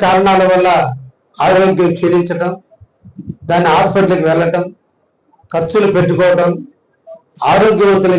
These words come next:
తిరిగి రావటం, ఆరోగ్యవంతులుగా మారాం కానీ అప్పులవంతులుగా మారిపోయామనే బాధతో ఈ రోజున మన అందరూ కూడా పేదవారు మన ముఖ్యమంత్రిని అభ్యర్థించడం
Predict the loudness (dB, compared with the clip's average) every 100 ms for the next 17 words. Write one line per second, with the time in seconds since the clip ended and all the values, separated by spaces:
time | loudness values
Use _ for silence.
0 | 0 0 2 2 2 0 -2 -6 _ _
1 | _ _ -20 -20 _ -20 -8 -2 2 2
2 | 2 2 2 2 2 0 2 0 0 0
3 | 2 0 0 0 0 -2 -4 -10 -20 -20
4 | _ _ -20 -20 _ -6 -4 0 2 4
5 | 2 2 2 2 2 0 0 2 0 0
6 | -2 -2 -2 -2 -2 0 -2 -4 -14 _
7 | _ _ _ -12 -4 0 2 2 2 0
8 | 0 0 0 0 -2 -4 -2 -4 -2 -2
9 | -2 -4 -6 -10 _ _ _ -20 -10 -4
10 | -2 -2 0 0 0 0 0 0 -2 -4
11 | -2 -2 -2 -4